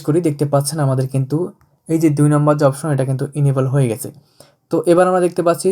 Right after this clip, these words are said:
তিন নম্বর একটা অপশন রয়েছে, এখানে যদি আমরা ক্লিক করি, ক্লিক করার পর দেখতে পাচ্ছেন ভি-, আহ, ভিডিও ভেরিফিকেশন অ্যাক্সেস ফিউচার, আমরা যদি এখানে ক্লিক করি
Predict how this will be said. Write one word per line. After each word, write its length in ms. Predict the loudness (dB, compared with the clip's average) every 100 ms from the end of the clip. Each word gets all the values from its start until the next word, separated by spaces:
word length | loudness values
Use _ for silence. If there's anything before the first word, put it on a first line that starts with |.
| -4
তিন 120 | -6 -4
নম্বর 160 | -2 0 2
একটা 120 | 2
অপশন 180 | 0 0 0
রয়েছে, 240 | 0 0 -2
এখানে 160 | 0 0
যদি 100 | 0 -2
আমরা 120 | -2 -2
ক্লিক 200 | -4 2
করি, 160 | 2 2 -4 _ _ _ _ -20 _ -4
ক্লিক 200 | -2 2
করার 180 | 4 4 2
পর 80 | 0
দেখতে 160 | 0 0
পাচ্ছেন 220 | 0 -2 -2
ভি-, 180 | 0 0
আহ, 160 | 0 -2 0
ভিডিও 200 | 2 2 4
ভেরিফিকেশন 580 | 0 0 0 0 -2 -6 -6
অ্যাক্সেস 320 | -6 -4 -4 -4
ফিউচার, 280 | -4 -2 0 0
আমরা 120 | 0
যদি 100 | 0 0
এখানে 160 | 0 0
ক্লিক 200 | -2 0 0
করি 140 | -2